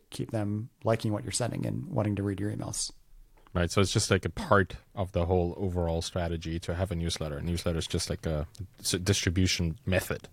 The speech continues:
Speaker 2: really, to, to get something out
Speaker 1: Yeah.
Speaker 2: there to nurture.
Speaker 1: I mean, I think,
Speaker 2: Okay.
Speaker 1: like, lo-, like, when it comes to architecture, it's usually you have, like, some sort of welcome sequence or onboarding sequence that acclimates somebody to your brand and what you're up to.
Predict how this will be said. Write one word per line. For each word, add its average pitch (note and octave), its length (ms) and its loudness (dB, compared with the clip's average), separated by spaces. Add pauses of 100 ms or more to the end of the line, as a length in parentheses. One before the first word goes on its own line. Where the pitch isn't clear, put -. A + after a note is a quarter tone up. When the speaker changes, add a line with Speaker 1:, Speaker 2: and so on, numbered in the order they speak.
Speaker 2:
really, D#2 300 0 (320)
to, F2 140 -4
to F2 100 -6
get E2+ 220 -4
something F2+ 340 -2
out D#2+ 60 4
Speaker 1:
Yeah. F#3 120 12
Speaker 2:
there D#2 280 -6 (840)
to F2 60 -20
nurture. E2 360 -6
Speaker 1:
I F#3 40 8
mean, G#3 120 10
I F#3+ 80 12
think, A#3 180 6
Speaker 2:
Okay. F#3+ 80 12
Speaker 1:
like, D3 220 8
lo-, D3 400 6
like, E3 260 4
when C3+ 300 6
it - 20 4
comes G3+ 160 6
to F3 60 6
architecture, C#3 520 6
it's - 220 -2
usually C3 380 6
you A#2+ 160 2
have, B2 240 2
like, A#2 180 0
some E3 180 2
sort E3 200 6
of B2+ 80 6
welcome B2+ 340 4
sequence B2+ 420 0
or B2+ 60 -2
onboarding A2+ 420 -4
sequence - 560 -4 (320)
that A2 300 2 (180)
acclimates A2+ 380 0
somebody A2 260 -4
to - 120 -8
your G#2+ 100 -4
brand F3 380 0 (120)
and G#2+ 220 -2
what B2 200 2
you're A2+ 120 2
up C3+ 100 0
to. C3 320 4